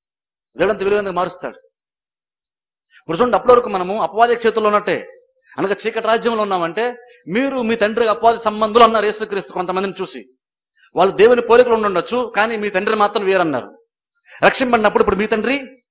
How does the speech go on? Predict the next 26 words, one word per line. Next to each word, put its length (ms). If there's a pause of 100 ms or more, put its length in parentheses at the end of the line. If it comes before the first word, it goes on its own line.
(240)
వేరు, 160
రక్షింపడక 460
మునుపు 180
మన 140
తండ్రి 220
వేరు, 240 (840)
సాతానుడు. 440 (440)
రక్షింపడిన 480
తర్వాత 340
మన 140
తండ్రి 300 (680)
మారాడు. 260
ఇప్పుడు 160
మన 120
తండ్రి 360
ప్రభు 200
అయిన 120
యేసుక్రీస్తు 500
లేదా 160
దేవుడు, 360 (760)
మన 140
తండ్రి 240
వేరు. 160
ఇప్పుడు 200 (380)
ఆయన 140
ఏమన్నాడంటే, 460